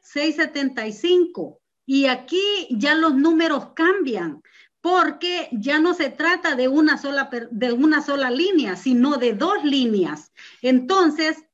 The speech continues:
en el, en la cuarta, eh, eh, nivel, ya allí ya se convierten en dieciséis personas. Y allí ya es donde se empiezan a ver que el bono de inicio rápido va creciendo,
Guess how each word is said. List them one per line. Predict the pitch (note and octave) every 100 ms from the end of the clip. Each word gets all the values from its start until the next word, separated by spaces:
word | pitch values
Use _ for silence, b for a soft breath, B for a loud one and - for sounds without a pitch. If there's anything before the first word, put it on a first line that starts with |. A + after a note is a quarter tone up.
| -
en | C#4 C4+
el, | C4+ C4+ C4 _ _ _
en | B3 B3+ B3+
la | F4 -
cuarta, | F4 F#4+ G4+ - F#4+ F#4+ F4+ B3+
eh, | B3+ C4 B3+ A#3+ A3 B3
eh, |
nivel, | B3 C4+ B3 F#4+ C4+ D#4 E4 B B
ya | G#3 C#4 C#4+
allí | B3+ E4+
ya | E4+
se | E4 D4
convierten | C#4 A#3+ B3 D4+ D#4 D#4 C#4
en | C4 B3
dieciséis | B3+ B3 A#3+ G#3 E4 G4 G4 -
personas. | G#3 - F#4+ A4+ A#3+ D3 - _ _ _ _ _
Y | D4+ D4 B3+
allí | G#3+ C4+ F#4 D#4+ C4 A#3+
ya | C4 C#4+ E4 F4
es | G#3+
donde | C4+ C4 B3+
se | B3+
empiezan | A3 G#3 G#3 E4 E4 B3
a | B3
ver | C4 C#4+ B3
que | -
el | G3+
bono | F#3+ C4+ D#4+ D#4
de |
inicio | D4+ D#4+ D#4 C4+
rápido | D4+ E4 C#4 A#3 A#3
va | B3+
creciendo, | B3 A#3 D4 D#4+ C4 A#3+ D4